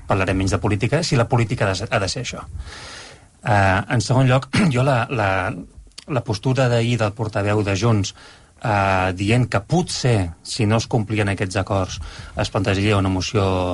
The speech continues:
de confian-, una qüestió de confiança, no em semblava tan greu, tenint en compte que era només una possibilitat. Com que només era una possibilitat, doncs, eh, el fet que el president li hagi sentat tan malament això,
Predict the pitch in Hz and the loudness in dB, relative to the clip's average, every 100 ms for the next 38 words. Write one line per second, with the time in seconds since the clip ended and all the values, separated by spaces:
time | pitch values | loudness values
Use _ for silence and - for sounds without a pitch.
0 | 87 123 101 95 - 113 139 110 104 - | -4 -4 -4 -4 0 0 2 2 0 0
1 | 104 101 90 120 120 - 123 175 - - | 0 0 0 2 0 2 0 -2 -8 -20
2 | - - 113 110 107 117 110 101 92 98 | -20 -8 -2 0 2 2 2 2 0 0
3 | 120 120 127 98 98 95 - 107 104 104 | 2 0 0 -2 -2 -2 0 2 2 2
4 | 107 107 113 - 101 90 - 80 - - | 2 0 0 -2 -2 -2 -4 -4 -8 -20
5 | - - - - - 110 95 95 117 127 | -20 -20 -20 -6 -2 -2 0 2 4 4
6 | 127 123 113 117 117 139 123 156 - - | 2 2 0 0 2 2 2 2 -4 -20
7 | - 160 110 95 95 95 95 92 90 87 | -12 -6 -2 0 0 0 2 2 0 -2
8 | 85 85 - 110 95 - 110 - 104 104 | -4 -6 -4 -4 -2 -2 -2 -2 0 0
9 | 98 98 113 95 92 98 98 98 95 95 | 2 2 2 2 0 0 0 -2 -2 -2
10 | - - 101 98 95 98 95 92 127 123 | -4 -2 0 2 2 0 0 0 2 2